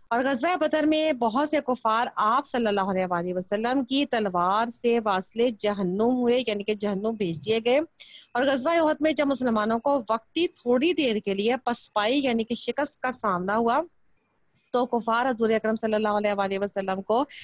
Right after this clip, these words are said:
जख्मी करने में कामयाब हो गए। तो हजरत अली ने दूसरे सहाबा के साथ मिलकर आप सल्लल्लाहु अलैहि वसल्लम की हिफाजत की। और, अ, अ, और गज़वा खैबर के मौके पर हजूर ने अलम, यानी कि झंडा,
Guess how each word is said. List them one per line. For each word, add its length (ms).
जख्मी 480
करने 300
में 200
कामयाब 680
हो 80
गए। 140
तो 200
हजरत 280
अली 200
ने 160
दूसरे 380
सहाबा 480
के 180
साथ 220
मिलकर 480
आप 300
सल्लल्लाहु 500
अलैहि 440
वसल्लम 480
की 160
हिफाजत 500
की। 240
और, 100
अ, 140
अ, 260
और 160
गज़वा 280
खैबर 340
के 100
मौके 360
पर 260
हजूर 540
ने 160
अलम, 440
यानी 260
कि 160
झंडा, 680